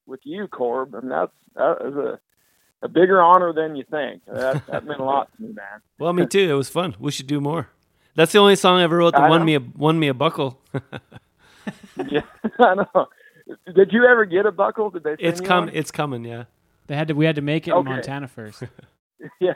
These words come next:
Speaker 1: Well, I'm good. I'm glad they're, they're sending you one.
Speaker 2: Ned, Ned and I both have had, we, we both had our dads, uh, make us, um,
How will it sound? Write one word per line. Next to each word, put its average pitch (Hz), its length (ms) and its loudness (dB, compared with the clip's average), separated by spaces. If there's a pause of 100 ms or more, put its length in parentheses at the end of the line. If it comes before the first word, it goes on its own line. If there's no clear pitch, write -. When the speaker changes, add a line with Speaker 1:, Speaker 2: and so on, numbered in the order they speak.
(880)
Speaker 1:
Well, 175 160 4
I'm 180 100 -6
good. 190 380 2
I'm 143 160 -8
glad 160 260 0
they're, 139 280 -8 (100)
they're 143 260 -10
sending 160 280 -6
you 123 100 -8
one. 104 220 -12 (200)
Speaker 2:
Ned, 165 380 -2
Ned 170 240 -2
and 180 100 -8
I 165 140 -4
both 151 240 -2
have 139 140 -12
had, 143 260 -6
we, 143 280 -6
we 147 200 -6
both 147 240 -4
had 147 160 -4
our 131 80 -2
dads, 127 600 -8 (120)
uh, 117 220 -8 (140)
make 127 300 -8
us, 117 300 -12
um, 104 340 -12